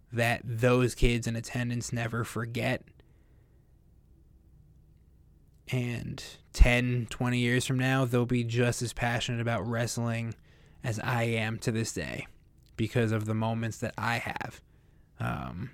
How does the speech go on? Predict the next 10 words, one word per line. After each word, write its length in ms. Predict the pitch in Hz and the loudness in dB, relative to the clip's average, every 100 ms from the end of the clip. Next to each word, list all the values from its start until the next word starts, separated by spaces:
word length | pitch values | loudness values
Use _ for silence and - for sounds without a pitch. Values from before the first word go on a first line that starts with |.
| - | -2
in 180 | 131 120 | 0 0
my 240 | 117 117 | -2 -2
past 460 | - 92 85 - 117 | -2 -2 -2 -6 -6
and 120 | 120 | -4
in 60 | |
my 240 | 123 123 120 | -2 -2 -2
childhood 500 | - 110 113 - - | -2 -2 -4 -6 -10
from 160 | 110 | -6
wrestling. 400 | 98 - - 52 - - - _ _ - | -6 -6 -8 -10 -14 -18 -20 _ _ -12
So 340 | - 110 104 | -6 -4 -6